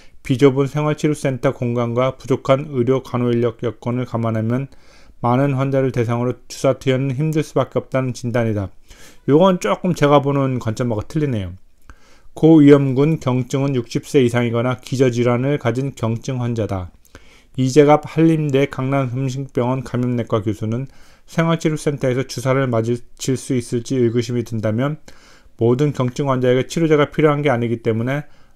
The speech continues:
레키로나주를 감염병 전담병원에서 주로 사용할 수 있을 것으로 내다봤다.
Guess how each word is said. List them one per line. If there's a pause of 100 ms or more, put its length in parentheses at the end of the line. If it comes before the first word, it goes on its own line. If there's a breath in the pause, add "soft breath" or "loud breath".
레키로나주를
감염병
전담병원에서
주로
사용할
수
있을
것으로
내다봤다.